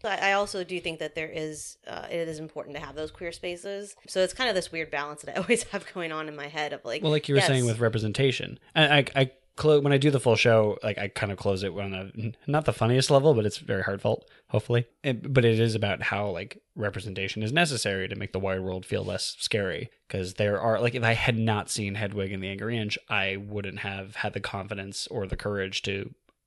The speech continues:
Speaker 2: come out to my girlfriend at the time. Like, if I hadn't seen Eddie Izzard, I wouldn't have even known that, like, there were people in the world that had, like,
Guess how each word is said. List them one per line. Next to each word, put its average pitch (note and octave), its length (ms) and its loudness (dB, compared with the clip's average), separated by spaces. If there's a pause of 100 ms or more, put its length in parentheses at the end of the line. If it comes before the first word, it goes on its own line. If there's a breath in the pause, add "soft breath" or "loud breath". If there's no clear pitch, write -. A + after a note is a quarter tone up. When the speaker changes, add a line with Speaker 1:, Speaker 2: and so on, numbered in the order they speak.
(220)
Speaker 2:
come G2 180 -4
out G2+ 280 -2
to G2 220 -6
my G2 160 -6
girlfriend B2 460 0
at - 120 -12
the - 60 -10
time. A#2 280 -6 (260)
Like, A2 140 -4
if G#2 160 -4
I G2 400 -4 (400)
hadn't A#2 320 0
seen G#2 180 -2
Eddie G2+ 260 -2
Izzard, F#2+ 460 0 (580)
I G#2+ 140 -2
wouldn't G2+ 440 0
have G2+ 180 -6
even G2+ 260 -6
known G2 240 -4
that, G2 100 -6
like, G2+ 300 -8
there A2 260 4
were G2+ 380 2
people G2+ 400 0
in G2 60 -2
the G2+ 80 -2
world G2+ 240 0
that F#2+ 100 -2
had, G2+ 220 -2
like, G2 160 -4